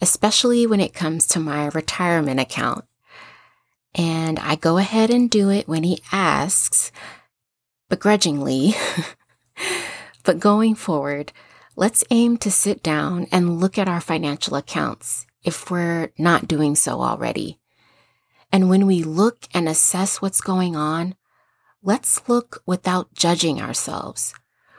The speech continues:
We're simply going to take a look so that we can make informed decisions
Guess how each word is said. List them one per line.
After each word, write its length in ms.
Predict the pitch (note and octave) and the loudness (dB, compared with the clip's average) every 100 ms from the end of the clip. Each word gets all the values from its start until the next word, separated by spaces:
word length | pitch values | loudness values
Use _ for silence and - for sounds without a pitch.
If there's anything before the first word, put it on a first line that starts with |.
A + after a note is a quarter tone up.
| - | -4
We're 140 | F#3 | 0
simply 520 | F#3 - G#3 - A#3+ A#3 | 2 4 2 -2 -2 0
going 300 | G#3 F#3 F3 | 2 2 2
to 80 | |
take 320 | D3+ - F3 - | -2 -4 -2 -2
a 40 | |
look 440 | F#3+ E3+ D#3 - - _ _ - | 0 0 0 -4 -20 _ _ -2
so 160 | F#3 | 0
that 240 | E3+ - F3 | 2 0 -2
we 100 | F3+ | -2
can 260 | - F#3+ | 2 2
make 300 | E3 D#3 - | 2 -2 -4
informed 560 | D#3+ - - F#3 F#3 F#3+ | -6 -6 -2 2 4 4
decisions 800 | F3+ - F3+ - D3 C3+ C3 | 2 0 0 0 0 2 0